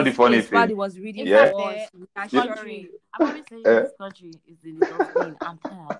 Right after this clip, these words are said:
Speaker 2: <laughs> Don't give up
Speaker 1: Sorry.
Speaker 2: on us. Don't give up on us. I said,
Speaker 1: One
Speaker 2: "Don't give
Speaker 1: thing.
Speaker 2: up on us." Okay, so I want to mention something that these guys,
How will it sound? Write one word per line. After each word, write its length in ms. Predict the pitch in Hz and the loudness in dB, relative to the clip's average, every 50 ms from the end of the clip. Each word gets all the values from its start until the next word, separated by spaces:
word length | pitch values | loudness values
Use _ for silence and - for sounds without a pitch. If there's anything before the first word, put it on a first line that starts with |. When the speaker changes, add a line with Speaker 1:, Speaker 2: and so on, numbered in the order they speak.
| _ - | _ -18
Speaker 2:
<laughs> 360 | - - - - - - - | -18 -16 -16 -20 -6 0 2
Don't 180 | 117 123 131 | 2 2 4
give 120 | 117 117 104 | 4 4 4
up 100 | 101 98 | 4 4
Speaker 1:
Sorry. 160 | - 87 87 | 4 2 2
Speaker 2:
on 100 | 87 87 85 | 2 2 2
us. 40 | 85 | 2
Don't 140 | 92 101 98 | 0 0 0
give 120 | 92 92 87 | 2 2 2
up 140 | 85 - | 2 0
on 100 | 78 76 | -2 -4
us. 200 | 80 80 - - _ _ _ - - - - - - | -6 -6 -8 -10 _ _ _ -20 -20 -20 -16 -4 0
I 100 | - 110 117 | 2 4 6
said, 140 | 151 135 131 | 6 6 6
Speaker 1:
One 80 | 147 | 6
Speaker 2:
"Don't 120 | 170 170 143 | 4 4 4
give 100 | 147 127 | 4 4
Speaker 1:
thing. 120 | 127 123 | 4 4
Speaker 2:
up 60 | 120 | 4
on 120 | 113 104 107 | 2 4 4
us." 120 | 104 107 131 | 4 4 4
Okay, 200 | 131 - - 123 | 2 2 2 2
so 120 | - 135 | 4 6
I 60 | 127 | 6
want 180 | 147 185 190 - | 6 4 2 0
to 60 | - | 0
mention 320 | 170 131 131 131 127 131 120 | 2 2 2 2 0 -2 0
something 320 | - 117 113 110 113 113 107 | 2 2 2 4 2 2 4
that 200 | 98 92 92 90 | 4 4 4 2
these 140 | 104 135 131 110 | 0 -6 -2 2
guys, 440 | 110 101 95 87 85 82 78 - | 4 4 4 4 2 -2 -6 -12